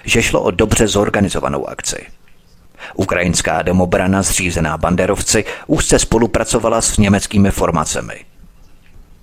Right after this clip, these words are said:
Němci museli tento pogrom koordinovat s banderovci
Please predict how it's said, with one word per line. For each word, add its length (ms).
Němci 440
museli 480
tento 320
pogrom 420
koordinovat 760
s 60
banderovci 680